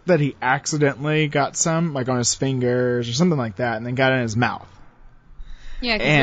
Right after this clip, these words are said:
Speaker 2: they're not, they weren't, like, really into clean practices back then, right?
Speaker 1: Well, they were, but I guess Hoffman <laughs> maybe wasn't. And he began to feel strange, and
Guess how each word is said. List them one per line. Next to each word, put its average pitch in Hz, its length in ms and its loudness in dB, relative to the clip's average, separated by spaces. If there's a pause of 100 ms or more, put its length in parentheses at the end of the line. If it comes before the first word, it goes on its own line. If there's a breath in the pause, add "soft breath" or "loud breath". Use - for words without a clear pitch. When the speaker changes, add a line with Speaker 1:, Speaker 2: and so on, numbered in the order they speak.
Speaker 2:
they're 214 160 4
not, 180 100 -4
they 208 140 -4
weren't, 196 340 -8
like, 170 160 -8
really 170 520 -4
into 156 420 -4
clean 151 380 -8
practices - 880 -14
back - 280 -14
then, - 320 -18
right? 160 380 -10 (280 loud breath)
Speaker 1:
Well, 240 120 6
they 269 100 6
were, 147 360 8
but 135 140 4
I 127 100 6
guess 131 260 2
Hoffman 131 400 2
<laughs> - 200 2
maybe 202 200 8
wasn't. 123 600 2 (680 loud breath)
And 190 320 6
he 185 80 6
began 190 320 2
to 214 60 0
feel 190 180 6
strange, 104 880 -2
and 120 280 -6